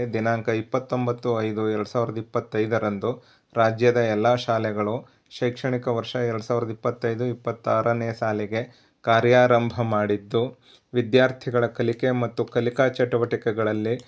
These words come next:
ಶಿಕ್ಷಕರು ನಿರತರಾಗಿರುತ್ತಾರೆ. ಶಿಕ್ಷಕರು ಬೋಧನಾ ಕಾರ್ಯಕ್ಕೆ ಹೆಚ್ಚು ಒತ್ತು ಕೊಟ್ಟು ವಿದ್ಯಾರ್ಥಿಗಳ ಶೈಕ್ಷಣಿಕ ಬೆಳವಣಿಗೆಗೆ ಹೆಚ್ಚಾಗಿ ಸ್ಪಂದಿಸಿ ಹಾಗೂ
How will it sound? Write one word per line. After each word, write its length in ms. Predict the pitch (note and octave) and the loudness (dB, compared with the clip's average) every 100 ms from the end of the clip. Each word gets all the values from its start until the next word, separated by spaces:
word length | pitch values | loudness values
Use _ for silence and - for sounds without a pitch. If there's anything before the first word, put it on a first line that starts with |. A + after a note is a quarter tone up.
| _ _ | _ _
ಶಿಕ್ಷಕರು 580 | - C3 - B2 B2 A#2 | -8 -6 -2 -4 -2 -2
ನಿರತರಾಗಿರುತ್ತಾರೆ. 1160 | D#3+ C#3+ C#3 C#3 B2 A#2 A2 A2 - G#2+ G2+ G2+ - _ _ _ | -2 0 0 0 2 2 2 -2 -4 -2 -2 -2 -8 _ _ _
ಶಿಕ್ಷಕರು 580 | - C3+ B2+ C#3+ C#3 C#3+ | -6 -6 -2 -4 -2 -2
ಬೋಧನಾ 500 | C3+ A#2+ B2 A2 C3 C3 | 0 0 0 0 -2 -2
ಕಾರ್ಯಕ್ಕೆ 560 | B2+ A#2 A2+ A2 - A#2+ | 0 0 0 -4 -4 -4
ಹೆಚ್ಚು 320 | A#2+ A2+ B2 | -4 -4 -2
ಒತ್ತು 260 | A#2+ A#2+ A2+ | -2 -2 -6
ಕೊಟ್ಟು 380 | - G#2+ - A#2+ B2+ _ _ B2 | -6 -6 -2 -4 -4 _ _ -6
ವಿದ್ಯಾರ್ಥಿಗಳ 720 | A#2 B2 B2+ B2 - A#2+ A#2+ | 0 4 4 2 -6 -2 -2
ಶೈಕ್ಷಣಿಕ 600 | A#2+ B2 A#2 - B2+ B2 B2 | -2 -4 -6 -6 -6 -2 -2
ಬೆಳವಣಿಗೆಗೆ 760 | A#2 G#2+ A#2 A#2 A2 A2 A2 | -2 -2 0 -2 -2 -4 -2
ಹೆಚ್ಚಾಗಿ 540 | A2+ A2+ - C3 B2+ A#2+ | -4 -4 -2 -2 0 -4
ಸ್ಪಂದಿಸಿ 600 | - A2+ A2 G#2+ - A#2+ B2 _ _ | -6 -6 -4 -6 -4 -6 -6 _ _
ಹಾಗೂ 300 | - A#2+ A2+ | 2 2 2